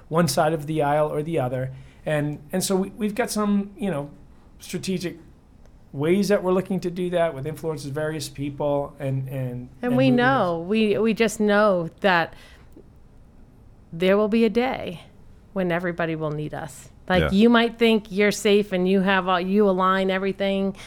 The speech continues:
Speaker 2: with what the world's telling us or the country's telling us, but there will be a day when maybe you make a decision and everybody turns on you, and you will be thankful for Give, Send, Go. And we want everybody to know that we will be here for them to offer them help and hope,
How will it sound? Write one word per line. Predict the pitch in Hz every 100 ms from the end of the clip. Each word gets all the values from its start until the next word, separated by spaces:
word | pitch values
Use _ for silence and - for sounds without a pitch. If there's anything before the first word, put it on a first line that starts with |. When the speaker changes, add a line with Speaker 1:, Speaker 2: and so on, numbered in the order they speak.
| -
Speaker 2:
with | 190 185 170
what | 170 180 -
the | 180
world's | 180 185 180 -
telling | 185 180
us | 170 170 -
or | 185 160
the | 165
country's | - 175 185 175
telling | 175 165 165
us, | 156 147 - - - - - - - -
but | - 151
there | 190 190
will | 202
be | 214
a | 208
day | 208 185 170
when | 156 165 165
maybe | 165 180 190
you | 196
make | 196 185 185
a |
decision | 170 - 175 156 151 151 135 - -
and | 156
everybody | 151 165 165 165
turns | 165 160 151
on | 151
you, | 151 139 -
and | 160 160
you | 165
will | 190
be | 185 202
thankful | 202 214 214 123
for | 135 165
Give, | 160 147
Send, | - 147 151
Go. | 131 131
And | 170 180
we | 175
want | 156
everybody | 160 180 165 160 156
to | 143
know | 143 143
that | 151
we | 170 208
will | 196
be | 175 160
here | - 202
for | 202 202
them | 175 156
to | 147 -
offer | 143 151
them | 143 135
help | 131 180 196 - - - -
and | 165 156
hope, | 127 131 -